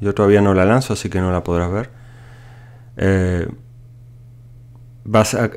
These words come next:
si la gente hace clic aquí, vas a conseguir que las personas que están dentro de esta red social de mecenas, eh,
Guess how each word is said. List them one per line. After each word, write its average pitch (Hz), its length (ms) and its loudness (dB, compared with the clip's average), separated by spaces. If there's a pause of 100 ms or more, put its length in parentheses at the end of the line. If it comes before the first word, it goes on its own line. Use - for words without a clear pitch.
(120)
si - 160 0
la 104 100 2
gente 135 240 2
hace 127 180 0
clic 123 200 2
aquí, 123 200 4
vas 135 240 2
a 120 60 0
conseguir 104 420 0
que - 80 -2
las 90 120 0
personas 117 440 0
que - 80 -4
están 104 380 2
dentro 110 480 2 (400)
de 95 140 2
esta 92 200 2
red 95 200 2
social 110 520 2
de 90 100 2
mecenas, 127 580 -2 (800)
eh, 90 320 0